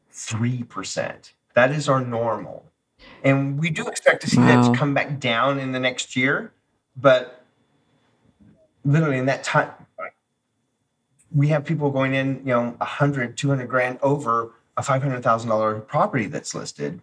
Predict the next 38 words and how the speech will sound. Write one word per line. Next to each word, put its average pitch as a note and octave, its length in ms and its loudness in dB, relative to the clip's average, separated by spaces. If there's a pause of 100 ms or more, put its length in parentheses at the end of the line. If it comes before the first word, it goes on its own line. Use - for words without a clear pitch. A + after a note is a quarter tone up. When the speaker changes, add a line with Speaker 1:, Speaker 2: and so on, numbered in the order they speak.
(420)
Speaker 1:
You A#2+ 80 0
know, A#2 200 2 (300)
a, D#3 240 4
a - 40 -8 (460)
horror C#3+ 440 0
story. G2 380 -4 (880)
Uh, A#2+ 280 6
I B2 120 -2
know C3 140 0
an C3 80 -4
agent C3+ 320 -2
in B2 160 -2
Dallas. A#2 640 -2 (380)
Her D3 120 2
buyers C#3 400 0
are A#2 220 0
looking A#2+ 240 -2
for C#3+ 120 -2
new C3 120 -2
construction. A#2 520 -2
Their A2+ 120 -4
budget's B2 380 0
one B2+ 180 2
point B2+ 220 -4
two - 100 -2
million A2 280 0
dollars. F#2+ 440 -6 (420)
And B2+ 120 4
there's C3+ 180 2
a, - 140 -4 (200)
a C3+ 60 -8
couple D#3 260 0
of C#3 60 2
neighborhoods B2 360 -2
that G#2+ 100 -2
they're A2+ 140 2
looking A2+ 300 -2
in. E2 260 -6